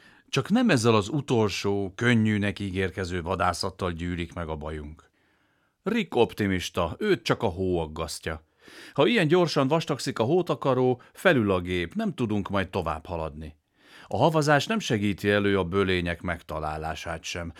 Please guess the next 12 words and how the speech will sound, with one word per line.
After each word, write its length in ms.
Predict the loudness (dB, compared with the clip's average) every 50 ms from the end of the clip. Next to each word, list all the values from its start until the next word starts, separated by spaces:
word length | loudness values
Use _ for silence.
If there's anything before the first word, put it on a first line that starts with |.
| -18 -10 -2
A 80 | 0
hó 280 | 2 4 6 6 6 6
nem 220 | 6 6 6 6
olvad 320 | 4 4 4 2 2 0 2
el 100 | 2 2
a 80 | 2
bölény 380 | 2 2 2 2 2 2 0 0
vastag 380 | 0 -2 -2 -2 -6 -8 -8 -6
szőrzetén, 760 | -4 -4 -2 -2 -2 -2 -4 -6 -4 -2 -2 -2 -2 -4 -6 -12 -20 -20 -20 -8
hanem 280 | -4 -2 0 0 0 0
azon 240 | -2 -2 -2 -2 0
megmarad, 680 | 0 0 -2 -2 0 0 2 4 4 2 2 -2